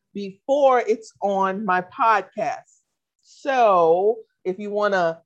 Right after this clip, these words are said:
see our faces and our happy smiles and this great networking opportunity,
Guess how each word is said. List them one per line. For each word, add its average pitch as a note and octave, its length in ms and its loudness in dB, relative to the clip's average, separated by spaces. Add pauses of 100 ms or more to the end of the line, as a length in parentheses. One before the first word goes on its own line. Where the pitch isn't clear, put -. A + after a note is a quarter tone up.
see A#3+ 280 -10
our G#3 220 2
faces B3 580 -2
and F#3 160 -6
our F3+ 180 0
happy G#3+ 360 -2
smiles A3+ 720 -4 (280)
and G3 160 -6
this F#3+ 200 -6
great G3+ 280 -2
networking A3 520 -2
opportunity, A3+ 800 -6